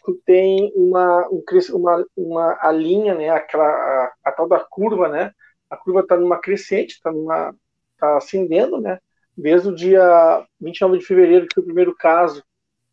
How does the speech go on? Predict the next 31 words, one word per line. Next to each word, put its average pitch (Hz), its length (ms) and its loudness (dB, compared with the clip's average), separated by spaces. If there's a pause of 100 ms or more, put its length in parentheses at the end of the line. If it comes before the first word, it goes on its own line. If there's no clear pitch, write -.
(320)
eh, 160 160 0
constatado, 165 960 0 (140)
até 160 320 0
hoje, 165 600 2 (760)
eh, 156 320 4 (220)
nós 156 240 -2
estamos 170 480 -4
no 156 160 -8
dia 160 120 4
oito 175 220 2
de 160 120 2
abril, 156 500 0 (560)
em 160 380 -6 (720)
vinte 156 280 -14
e 185 60 -12
nove 151 200 -2
de - 60 -20
fevereiro, 233 600 2
vinte - 120 -14
e 185 40 -6
nove 156 160 -6
de 151 100 -14
março, 196 360 0
quer 202 80 -12
dizer, 165 200 -4 (260)
um - 60 -20
pouco 185 260 -2
mais 180 180 2
de 180 80 0
um 185 60 2
mês 175 380 -2